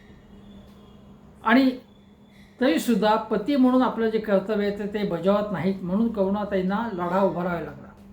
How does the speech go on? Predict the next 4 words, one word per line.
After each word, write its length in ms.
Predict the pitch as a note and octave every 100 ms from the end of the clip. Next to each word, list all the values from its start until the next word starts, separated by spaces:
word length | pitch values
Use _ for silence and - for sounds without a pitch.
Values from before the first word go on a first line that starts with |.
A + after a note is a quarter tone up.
| - - - - - - - - - - - - - - -
धनंजय 540 | D3 F3+ A#3 B3+ B3+ B3+
मुंडे 540 | G#3+ G3+ G#3 A3+ A#3 - - - - - - D#3+
यांच्या 440 | F3+ F#3+ G3 A3+
मागे 600 | G#3 F#3+ F#3 G#3+ A3+ A3